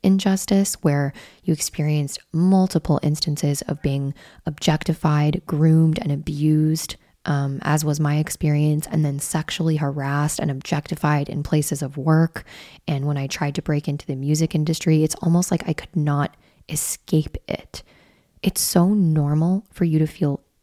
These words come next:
deep anger about these injustices. It is so, so normal. And it also shows that you are a caring, loving person that wants to fight for what's right. But anger is powerful,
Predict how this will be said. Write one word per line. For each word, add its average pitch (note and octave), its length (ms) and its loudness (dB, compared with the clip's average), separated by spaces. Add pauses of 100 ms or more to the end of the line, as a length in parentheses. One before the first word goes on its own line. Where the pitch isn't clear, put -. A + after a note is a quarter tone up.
(120)
deep G3+ 300 4 (260)
anger D3+ 480 -2 (240)
about C#3+ 400 -2 (300)
these D#3 240 2
injustices. - 1040 -4 (260)
It F#3 100 2
is F3+ 200 4
so, - 500 0
so D#3+ 240 0
normal. C#3+ 560 -4
And D#3 100 2
it D#3+ 80 2
also E3 320 -2
shows E3+ 500 0 (120)
that F3 100 -4
you E3 160 0
are D3+ 100 0
a D3+ 80 -4
caring, E3 540 0
loving D#3 340 0
person D#3+ 520 -2 (320)
that - 140 -2
wants D#3 380 0
to - 120 -10
fight - 380 0
for E3 140 -4
what's C#3+ 280 -4
right. C#3+ 460 -2 (680)
But D#3 220 -2
anger G3 360 2
is G#3+ 120 -2
powerful, E3+ 760 -2